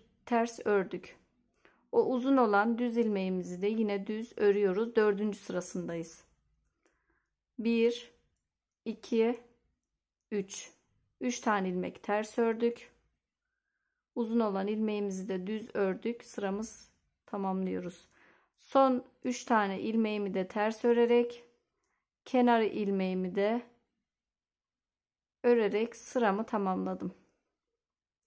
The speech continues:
Bakın modelin kuruluşu bu kadar basit. Bu şekilde.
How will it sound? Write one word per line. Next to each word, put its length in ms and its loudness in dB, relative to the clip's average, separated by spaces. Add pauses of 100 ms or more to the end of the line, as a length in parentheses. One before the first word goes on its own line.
(400)
Bakın 220 -6
modelin 400 2
kuruluşu 460 2
bu 60 -4
kadar 380 -2
basit. 460 -6 (760)
Bu 80 -4
şekilde. 640 0